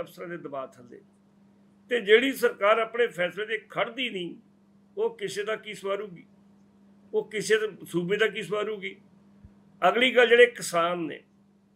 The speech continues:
ਕਿਸਾਨਾਂ ਨੇ ਕਮਿਟਮੈਂਟ ਕੀਤੀ ਪਿਛਲੀ ਵਾਰੀ ਵੀ ਜਿਹੜੇ ਹੜ੍ਹ ਆਏ ਨੇ, ਤੁਹਾਨੂੰ ਉਹਨਾਂ ਦੀ ਮੁਰਗੀ ਤੱਕ ਦਾ ਮੁਆਵਜ਼ਾ ਦਿੱਤਾ ਜਾਊਗਾ।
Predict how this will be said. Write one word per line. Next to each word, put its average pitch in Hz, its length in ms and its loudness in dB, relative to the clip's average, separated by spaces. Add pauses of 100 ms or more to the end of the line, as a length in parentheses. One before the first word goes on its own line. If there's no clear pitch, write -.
(380)
ਕਿਸਾਨਾਂ 196 560 -2
ਨੇ 254 140 4
ਕਮਿਟਮੈਂਟ 226 640 -6
ਕੀਤੀ 202 380 -12
ਪਿਛਲੀ 196 400 -14
ਵਾਰੀ 202 260 -6
ਵੀ 226 140 -10
ਜਿਹੜੇ 208 300 0
ਹੜ੍ਹ 156 320 2
ਆਏ 175 200 2
ਨੇ, 170 280 -8 (640)
ਤੁਹਾਨੂੰ 196 280 -2
ਉਹਨਾਂ 214 260 -4
ਦੀ 214 140 -10
ਮੁਰਗੀ 175 480 -8
ਤੱਕ 196 260 -4
ਦਾ 196 120 -8
ਮੁਆਵਜ਼ਾ 175 340 -6
ਦਿੱਤਾ 160 220 -8
ਜਾਊਗਾ। 143 440 -12